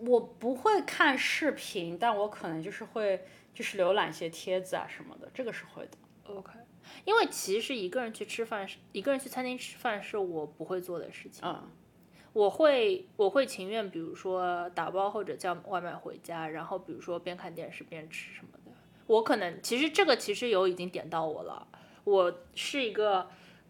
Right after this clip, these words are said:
Speaker 2: 可能会觉得就一个人去餐厅的话会，就好像没有事做，在那儿边吃就是会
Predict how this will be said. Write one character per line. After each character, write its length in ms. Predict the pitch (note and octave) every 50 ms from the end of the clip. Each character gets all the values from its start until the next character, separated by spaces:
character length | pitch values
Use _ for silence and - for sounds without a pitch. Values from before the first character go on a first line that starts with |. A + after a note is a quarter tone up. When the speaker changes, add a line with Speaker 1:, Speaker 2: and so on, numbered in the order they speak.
| - - - -
Speaker 2:
可 120 | - - G#3
能 100 | G#3 A#3+
会 100 | D#4+ F4
觉 100 | D#4 A#3
得 80 | A3+
就 120 | A3 D4 D4
一 140 | A#3+ G3+ F#3+
个 160 | - C#4 C4
人 100 | G#3+ G#3
去 140 | A3 D4 B3
餐 280 | - - A#3 A3 A3
厅 180 | A3 - A3+ A3
的 100 | G#3+ F#3
话 180 | F3+ G#3 G3
会， 200 | F#3 G3+ G3 F3+ F3+ F3+ - - _ -
就 120 | - - C4
好 160 | - G#3+ G#3+
像 140 | A3 A#3 A3+
没 100 | G#3 A3+
有 120 | A#3 G#3
事 200 | F#3+ - - C#4
做， 420 | - - C3 G2 D#2+ - - - - - _ - _ _ _ _ -
在 140 | - C4+
那 120 | B3+ A#3+ A3
儿 220 | G#3 G3 F#3 E3+ E3 -
边 240 | - A#3+ A#3 B3 A#3+
吃 260 | - - - A#3 A3+
就 140 | - A3+ G#3+
是 200 | A3 G#3+ G3 F#3
会 380 | F#3+ - A3+ G#3 F#3+ F#3+ G3